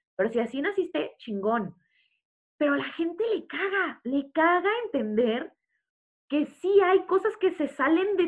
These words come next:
ti. Y el hecho de que no las ha-, o sea, de que tú no hayas hecho nada al respecto,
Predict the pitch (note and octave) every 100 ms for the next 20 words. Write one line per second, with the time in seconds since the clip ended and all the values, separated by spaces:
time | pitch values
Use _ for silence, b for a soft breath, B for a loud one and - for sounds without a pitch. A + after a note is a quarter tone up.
0 | - A3+ G#3+ F3+ _ _ _ _ _ _
1 | - C#4+ C#4+ D#4+ E4+ G4 G#4 G4+ C#4+ A#3+
2 | G#3+ _ G#3 B3 D4 E4 G4+ G4 E4 C#4
3 | - F#3 A#3+ D4 A#3+ C4+ - E4 G4+ G#4
4 | G#4 G4 F4 F#4 D4+ B3+ C4+ D4 D#4 A#3
5 | F#3+ - - A3+ - F3 F#3 -